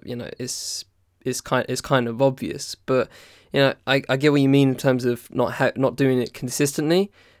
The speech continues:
'cause, um, you know, even for, you know, people like, uh, you know, the Ghetto Boys or Kool Keith or, uh, uh, the, the, the Tech Nine, obviously down the line, uh, but, but, uh,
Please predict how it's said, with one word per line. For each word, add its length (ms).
'cause, 320
um, 480
you 120
know, 100
even 400
for, 360
you 100
know, 140
people 380
like, 380
uh, 240
you 100
know, 120
the 100
Ghetto 340
Boys 760
or 380
Kool 280
Keith 760
or, 320
uh, 260
uh, 360
the, 280
the, 260
the 220
Tech 200
Nine, 580
obviously 300
down 240
the 80
line, 640
uh, 380
but, 260
but, 120
uh, 180